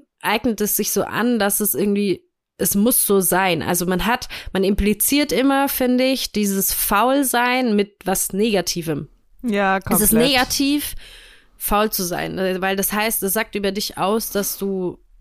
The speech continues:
Speaker 1: nichts hinbekommst, dass du nichts durchziehst und
Speaker 2: Ja.
Speaker 1: deinen Arsch nicht hochkriegst, so, ne?
Speaker 2: Das ist ja auch wie, wenn, ähm, ich hab ganz lange gebraucht,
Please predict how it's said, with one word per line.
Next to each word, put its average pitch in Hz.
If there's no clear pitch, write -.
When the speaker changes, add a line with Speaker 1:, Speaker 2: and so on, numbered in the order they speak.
Speaker 1:
nichts 202
hinbekommst, 302
dass 196
du -
nichts 185
durchziehst 240
und 214
Speaker 2:
Ja. 208
Speaker 1:
deinen -
Arsch 170
nicht 175
hochkriegst, -
so, -
ne? 160
Speaker 2:
Das 254
ist 277
ja 233
auch 226
wie, 254
wenn, 214
ähm, 208
ich -
hab 233
ganz 233
lange 226
gebraucht, 214